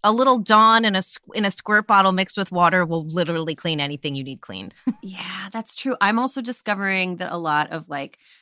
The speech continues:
Speaker 2: fancy or, like, clean cleaning products, although I do use them 'cause I, like, don't wanna, I don't wanna be, like,
Speaker 1: Yeah,
Speaker 2: a,
Speaker 1: of
Speaker 2: you know,
Speaker 1: course.
Speaker 2: lab technician or whatever. Um, but there's a lot of stuff that I maybe would have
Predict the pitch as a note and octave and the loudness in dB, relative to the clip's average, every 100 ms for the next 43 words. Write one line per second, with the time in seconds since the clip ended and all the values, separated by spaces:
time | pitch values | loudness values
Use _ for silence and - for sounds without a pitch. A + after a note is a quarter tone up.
0 | _ _ _ _ _ - G3+ F#3+ F#3+ - | _ _ _ _ _ -2 0 0 -2 -6
1 | G#3 F#3 E3+ D3 - - G#3 G#3+ G#3+ A3 | -4 -2 -4 -6 -8 -4 -2 0 -2 -4
2 | G#3 F#3 F#3+ G#3 A3 A3+ A3+ - G#3+ A#3+ | -6 -6 -6 -4 -4 -4 -4 -2 2 4
3 | A3 G3+ G3+ G3+ G3+ G3 - F3+ F#3 F#3+ | 2 0 -2 -4 -4 -6 -8 -8 -8 -8
4 | F#3 G3+ F#3 F3+ E3 F3+ D#3 E3 D#3 D3+ | -4 -2 -2 -4 -4 -6 -4 -4 -4 -8
5 | _ - _ - F#3+ E3+ D#3+ D#3 - F3+ | _ -20 _ -12 -8 -6 -6 -8 -8 -8
6 | D3+ D3+ B3 G4+ - G#4+ G4+ D3+ E3+ F3 | -8 -6 -2 -2 -2 -2 -2 -2 0 2
7 | F3 - D#3+ - C#3+ D#3 D3 C#3 D#3 D3 | 0 -2 -12 -10 -14 -12 -12 -12 -12 -12
8 | - _ _ _ - - A#3 A3+ _ D#4 | -14 _ _ _ -10 0 0 0 _ -10
9 | D4+ F#4+ G#4+ G4 F#4+ G4+ - - A#3+ G#3+ | -6 -4 -2 2 2 2 -6 0 4 4
10 | A3 - - F#3+ F#3 F3+ - F3 F3 F3 | 4 -4 -8 0 2 2 2 2 2 0
11 | E3+ E3+ F#3 E3+ E3+ E3 | -4 -8 -8 -8 -6 -8